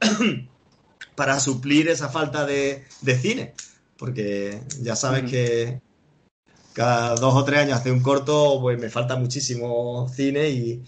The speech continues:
Speaker 1: y el Club de los Curiosos, pues mira, a nivel artístico me llena muchísimo, la verdad.
Speaker 2: Pero tú no paras, ¿eh? O sea, eh, es verdad que los cortos tú los haces cada dos años, cada tres años, como tú quieras, pero tú no paras.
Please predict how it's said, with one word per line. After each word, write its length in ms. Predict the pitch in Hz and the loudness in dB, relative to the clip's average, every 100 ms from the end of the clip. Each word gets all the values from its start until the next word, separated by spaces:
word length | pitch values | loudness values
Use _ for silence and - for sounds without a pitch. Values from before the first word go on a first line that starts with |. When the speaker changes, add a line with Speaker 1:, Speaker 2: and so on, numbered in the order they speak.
| - | -4
Speaker 1:
y 60 | 127 | -2
el 80 | 120 | 4
Club 100 | 127 | 4
de 60 | |
los 100 | 147 | 6
Curiosos, 280 | 143 135 165 | 4 2 2
pues 120 | 147 | 2
mira, 340 | 123 113 101 95 | 2 0 -2 -4
a 60 | |
nivel 240 | 104 107 123 | -2 0 0
artístico 680 | 123 139 135 147 160 - _ _ - | 0 0 -2 -2 -4 -6 _ _ -4
me 140 | 104 | -2
llena 180 | 104 107 | 0 0
muchísimo, 600 | 107 117 131 110 101 - | 0 0 -2 -2 -6 -10
la 100 | 98 | -8
verdad. 380 | 101 113 127 - _ _ _ _ _ - | -4 -2 -4 -6 _ _ _ _ _ -10
Speaker 2:
Pero 140 | 127 | -6
tú 100 | 120 | -2
no 120 | 160 - | -2 0
paras, 280 | 120 117 107 | 0 0 -2
¿eh? 180 | 131 233 | -6 -8
O 60 | - | -2
sea, 260 | 127 117 - | 0 0 -2
eh, 200 | 113 117 | -4 -2
es 60 | |
verdad 200 | 123 156 | 0 0
que 60 | 156 | 0
los 100 | 151 | 0
cortos 260 | 151 151 151 | 0 0 0
tú 60 | |
los 120 | 156 143 | 0 -2
haces 180 | 156 | -4
cada 240 | 147 127 123 | -4 -2 0
dos 80 | 123 | 2
años, 220 | 143 147 | 2 0
cada 120 | 123 | -2
tres 160 | 117 127 | -2 -2
años, 220 | 143 135 | -2 -2
como 100 | 123 | -4
tú 100 | 135 | -6
quieras, 180 | 123 120 | -4 -2
pero 140 | 113 | -2
tú 100 | - | -2
no 100 | 170 - | -2 -2
paras. 260 | 156 - | -4 -6